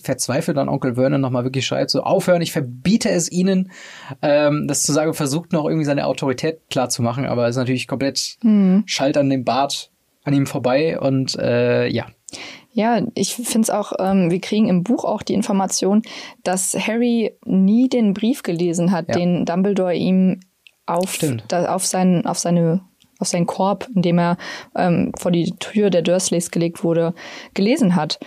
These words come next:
Speaker 1: Genau.
Speaker 2: Ähm, ja, und ich, also ich hab mir da nie wirklich Gedanken drüber gemacht, dass er das ja gar nicht, ich hatte immer gedacht, der Brief wäre an die Dursleys adressiert, aber war er ja gar nicht.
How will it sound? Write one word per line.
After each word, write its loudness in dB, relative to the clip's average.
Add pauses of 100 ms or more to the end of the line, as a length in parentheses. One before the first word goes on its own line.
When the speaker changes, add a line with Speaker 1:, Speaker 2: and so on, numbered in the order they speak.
(120)
Speaker 1:
Genau. 2 (100)
Speaker 2:
Ähm, 2 (200)
ja, 2
und 2
ich, -2
also 2
ich 0
hab -2
mir 2
da 2
nie 4
wirklich -2
Gedanken -2
drüber 0
gemacht, -2
dass -2
er 2
das -2
ja 0
gar -2
nicht, -2
ich -2
hatte -2
immer 2
gedacht, -2
der 0
Brief -2
wäre 0
an 4
die 2
Dursleys 0
adressiert, 0
aber -2
war 0
er 0
ja 0
gar -2
nicht. -4